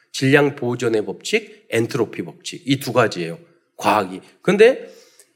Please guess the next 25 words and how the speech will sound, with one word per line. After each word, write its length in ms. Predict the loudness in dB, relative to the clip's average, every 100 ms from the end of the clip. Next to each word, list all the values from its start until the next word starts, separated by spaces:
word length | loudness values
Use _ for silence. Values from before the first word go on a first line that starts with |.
| _
엔트로피 460 | 2 4 2 2 2
법칙이 300 | -2 0 0
뭐냐면 220 | 2 2
세-, 420 | 0 -2 -2 -2
쓸-, 280 | -6 -2 -2
세상은 480 | -2 0 2 4 4
점점점 580 | 4 2 4 2 4 2
쓰레기가 500 | 2 0 0 2 2
많아진다는 720 | 4 4 2 2 0 0 -2
뜻이에요. 260 | -6 -10
쓸 200 | -6 -4
수 160 | -2 0
있는 320 | 0 4 2
자원. 240 | 2 -4 -6 -12 -10
지구가 400 | -4 -2 2 4
쓰레기지가 640 | 4 2 2 2 2 4
많아지기 480 | 6 6 4 2 0
위해서 240 | 0 0 -2
환경이 360 | 0 0 0
좋아져요. 560 | 2 0 0 -4 -8 -12 _ _ _ _ _
지금 180 | -4 2
점점 320 | 4 6 4
환경이 300 | 2 0 0
나빠지고 440 | 0 0 0 0 -2
있잖아요. 640 | -2 -2 -2 -2 -4